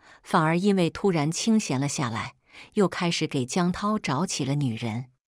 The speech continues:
在她心里，不管和儿子闹成什么样，香火不能断。上次她托中年男人帮忙，我让她故意找了些家境不太好的，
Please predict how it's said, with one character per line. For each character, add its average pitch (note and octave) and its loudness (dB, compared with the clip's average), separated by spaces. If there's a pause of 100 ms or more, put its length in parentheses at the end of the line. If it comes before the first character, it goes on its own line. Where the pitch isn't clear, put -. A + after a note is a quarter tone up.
(500)
在 G#3 -2
她 G3 -2
心 G3+ 2
里， C3+ 0 (360)
不 B3 2
管 C3 0
和 D3 -4
儿 D#3 -2
子 F3+ 0
闹 F3 2
成 D#3+ -2
什 E3 -2
么 B2 2
样， E3+ -2 (360)
香 E3 0
火 C3+ -4
不 - -2
能 B2 0
断。 - -2 (640)
上 A3 2
次 F#3 0
她 G3 -4
托 G3 2
中 A3 4
年 E3+ 4
男 D3 2
人 C#3+ 0
帮 G3+ 0
忙， C3 -2 (480)
我 E3+ 6
让 F3 4
她 G3 -2
故 A3 0
意 E3+ 4
找 B2+ 0
了 C3 -2
些 F3 0
家 F#3+ 0
境 F3 0
不 D3 -2
太 - -4
好 - -6
的， A#2+ -8